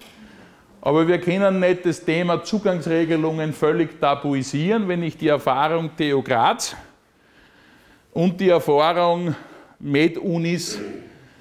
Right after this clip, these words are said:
zusammennehme. Dann muss das irgendeine Diskussion auslösen.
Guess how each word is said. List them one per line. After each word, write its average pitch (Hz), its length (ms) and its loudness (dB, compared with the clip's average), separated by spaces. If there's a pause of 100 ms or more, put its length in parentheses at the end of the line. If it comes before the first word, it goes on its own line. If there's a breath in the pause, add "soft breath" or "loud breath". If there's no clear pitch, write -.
(280 loud breath)
zusammennehme. 151 960 2
Dann 131 200 0
muss 202 240 4
das 190 300 -4
irgendeine 220 800 2
Diskussion 170 720 -2
auslösen. 98 600 -2